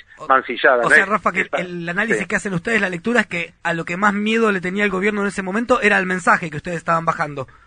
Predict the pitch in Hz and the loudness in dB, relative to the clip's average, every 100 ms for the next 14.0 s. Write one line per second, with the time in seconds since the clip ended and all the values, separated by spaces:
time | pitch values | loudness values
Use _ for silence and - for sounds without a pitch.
0 | _ - 202 170 143 - 208 180 156 175 | _ -4 0 0 0 2 2 4 2 4
1 | - - 175 170 165 170 175 170 175 202 | 2 2 0 -2 -6 -6 -4 -2 2 4
2 | 220 185 175 165 165 185 175 143 - _ | 4 0 -4 -4 -2 0 0 -2 -12 _
3 | _ _ _ 247 202 156 160 185 185 190 | _ _ _ 2 4 2 0 2 2 2
4 | 233 190 135 139 151 160 143 - - 156 | 4 4 2 -6 -4 -2 -2 -4 -4 0
5 | 165 151 - 151 147 190 185 139 135 190 | 2 2 4 6 6 6 6 6 2 2
6 | 190 151 135 131 131 139 - 131 - 165 | 2 0 0 0 0 -2 -4 -4 0 0
7 | 139 143 131 131 180 139 131 123 135 180 | 0 -10 -8 -6 0 2 4 2 2 4
8 | 143 - - _ 135 127 143 127 143 175 | 4 0 -20 _ -2 0 -2 0 2 4
9 | 165 - 113 _ - _ - 131 175 147 | 2 0 -12 _ -20 _ -4 0 2 2
10 | 151 123 117 131 131 120 127 135 131 180 | 0 -2 -6 -2 0 -2 -4 -8 -4 -2
11 | 147 127 127 117 - - 120 226 233 226 | 0 0 0 0 -4 -10 -2 0 2 4
12 | 131 92 _ _ 117 123 117 110 156 127 | 4 0 _ _ -4 0 0 4 4 4
13 | - 151 127 117 113 127 190 - 131 | 2 2 2 2 2 6 6 6 -4